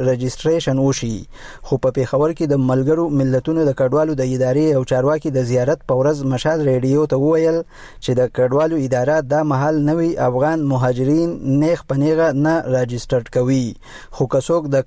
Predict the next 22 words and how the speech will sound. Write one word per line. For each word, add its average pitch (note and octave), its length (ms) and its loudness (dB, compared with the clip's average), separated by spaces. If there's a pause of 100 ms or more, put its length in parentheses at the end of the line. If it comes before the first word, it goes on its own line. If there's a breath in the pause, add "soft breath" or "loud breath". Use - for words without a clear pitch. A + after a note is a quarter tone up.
کډوال D3+ 400 0
په C3+ 140 0
حیثیت C#3 420 -2
په C3+ 140 -2
پاکستان D3+ 500 -2
کې D#3+ 140 -2
د C3 140 -4
پناه C#3 460 0
لپاره D3+ 440 0
خپل D#3 300 -2
کیس D#3+ 280 0
داخلوي، C3 500 0 (520 loud breath)
نو C3+ 100 2 (240)
هغوی C3+ 280 2 (100)
د C#3+ 40 2 (220)
پېښور C#3+ 480 0
په C#3 60 2 (100)
ټاون E3+ 340 0
علاقه C3 400 0
کې F3 140 -2 (560 loud breath)
د B2+ 120 0
شارپ E3+ 300 -2